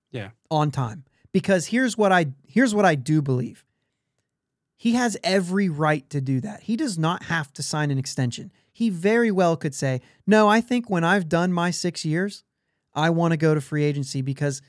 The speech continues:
Speaker 2: that's a privilege. To enter
Speaker 1: Mm-hmm.
Speaker 2: free agency is a privilege for these players. Some players, Brian Reynolds, I thought was one of them, would much rather just know where he is.
Speaker 1: Right.
Speaker 2: "Hey, I just wanna play for one team.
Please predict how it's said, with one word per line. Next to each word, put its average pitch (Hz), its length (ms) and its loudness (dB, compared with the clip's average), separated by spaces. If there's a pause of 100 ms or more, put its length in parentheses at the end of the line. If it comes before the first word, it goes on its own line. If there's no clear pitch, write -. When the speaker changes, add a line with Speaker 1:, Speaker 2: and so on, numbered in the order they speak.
(260)
Speaker 2:
that's 254 220 0
a 254 40 -6
privilege. 208 640 -2 (500)
To - 160 -4
enter 247 240 2
Speaker 1:
Mm-hmm. 254 100 -6
Speaker 2:
free 240 220 0
agency 185 440 0
is 156 200 -6
a 151 60 -2
privilege 147 640 -4 (580)
for 175 160 -2
these 156 160 -2
players. 113 460 -6 (500)
Some 233 420 0
players, 135 540 -2 (240)
Brian 208 300 -2
Reynolds, 190 280 -2
I 139 100 -4
thought 156 320 -2
was 151 120 -4
one 147 200 0
of 135 120 -4
them, 139 260 -4 (500)
would 180 200 -2
much 175 380 -2
rather 170 340 0
just 147 280 -4
know 127 360 0
where 127 280 -2
he 120 140 -6
is. - 340 -20 (600)
Speaker 1:
Right. 104 360 -8
Speaker 2:
"Hey, 175 160 2
I 170 140 4
just 202 180 -2
wanna 165 160 0
play 139 200 -2
for 135 140 -6
one 120 200 -4
team. 117 280 -10